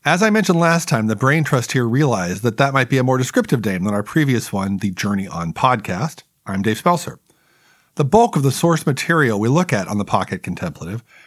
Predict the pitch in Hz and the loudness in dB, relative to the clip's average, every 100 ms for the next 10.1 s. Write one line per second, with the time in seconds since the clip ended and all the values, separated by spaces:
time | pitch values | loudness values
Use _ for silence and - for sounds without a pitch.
0 | - 165 151 180 165 180 185 170 - 170 | -2 0 2 2 2 4 2 0 2 4
1 | 151 127 127 - 113 120 113 104 - 110 | 4 2 -2 -2 -2 -2 0 -4 -2 -6
2 | 107 80 - 90 82 - - - 139 147 | -6 -10 -12 -14 -12 -12 -14 -6 -4 0
3 | 165 139 - 104 - 87 78 98 131 190 | 0 0 -2 -6 -6 -10 -8 -2 4 4
4 | 180 143 95 95 120 160 156 143 151 147 | 4 2 -2 2 4 4 4 2 2 4
5 | 139 135 139 - - - - 151 143 135 | 2 0 -4 -6 -16 -12 -2 2 4 4
6 | 120 113 110 92 - - - _ _ _ | 2 0 -2 -4 -8 -12 -20 _ _ _
7 | _ _ _ - 185 240 208 190 135 117 | _ _ _ -4 0 4 4 4 2 2
8 | 143 113 117 113 135 123 - 139 131 120 | 2 2 0 2 2 2 2 2 4 2
9 | 110 104 - 147 139 - 110 90 82 78 | 0 -2 0 2 2 0 -4 -2 -6 -8
10 | - | -12